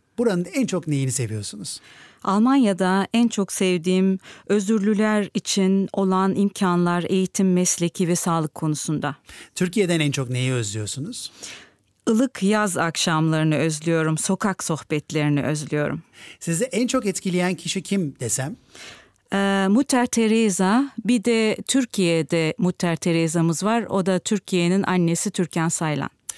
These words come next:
Speaker 1: Evet, geleceğe yönelik en çok yapmak istediğiniz proje diye sorsam?
Speaker 2: Ee, devam etmek istiyorum doktorluk, volonter olarak. Gezi, gezmek istiyorum, tarih okumak istiyorum belki, anılarımı yazmak istiyorum, bir de bir iç öğrenmek istiyorum.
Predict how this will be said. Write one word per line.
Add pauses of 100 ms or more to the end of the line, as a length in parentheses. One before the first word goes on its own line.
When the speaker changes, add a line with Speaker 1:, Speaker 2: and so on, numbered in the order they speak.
(460)
Speaker 1:
Evet, (320)
geleceğe
yönelik
en
çok
yapmak
istediğiniz
proje (320)
diye
sorsam? (920)
Speaker 2:
Ee,
devam
etmek
istiyorum
doktorluk,
volonter
olarak. (500)
Gezi,
gezmek
istiyorum,
tarih (680)
okumak
istiyorum
belki,
anılarımı
yazmak
istiyorum,
bir
de
bir
iç
öğrenmek
istiyorum.